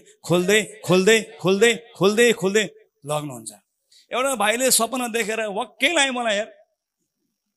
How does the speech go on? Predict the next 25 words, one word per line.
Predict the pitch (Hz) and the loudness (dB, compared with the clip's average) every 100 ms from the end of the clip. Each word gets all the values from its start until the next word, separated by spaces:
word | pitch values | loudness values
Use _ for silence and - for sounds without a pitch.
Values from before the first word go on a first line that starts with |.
| _ - - _ | _ -20 -20 _
"पास्टर | - 185 190 220 | -8 -8 -6 -2
बाउ, | 233 277 | 0 0
सपना | - 214 226 220 | 0 0 -4 -4
देखे, | 202 214 254 | -2 -2 -4
त्यो | 254 220 | -8 -6
ठाउँमा | 214 190 214 226 | -6 -6 -6 -6
गएको, | 196 214 254 233 | -6 -6 -8 -10
भूत | 160 202 | -10 -6
आत्मा | 214 214 | -4 -4
भगाएको, | 202 196 208 214 | -4 -4 -6 -8
रोगी | 220 220 208 220 | -8 -8 -8 -8
निको | 226 226 | -6 -6
पारेको, | 226 220 233 | -6 -6 -6
आत्मा | 226 208 214 214 | -4 -2 -4 -6
जितेको" | 202 208 220 247 | -8 -6 -4 -4
भन्छ। | 185 143 - _ _ _ _ _ - - - | -6 -10 -12 _ _ _ _ _ -20 -20 -12
"वाउ" | 202 330 349 339 330 320 320 262 | -4 -2 -2 -4 -4 0 -2 -2
भन्नै | - 135 165 294 | -10 -8 -4 -4
पर्यो। | 339 330 - - _ _ _ 339 - - | -4 -6 -6 -16 _ _ _ -20 -18 -10
अब | 180 202 - | -10 -10 -2
छ्या | - - - | 0 0 -4
भन्नु | 156 170 | -10 -6
त | |
भएन। | 185 175 269 359 - - _ _ _ _ _ - | -2 0 0 -4 -12 -18 _ _ _ _ _ -10
अर्काले | 190 196 208 202 | -8 -4 -2 -4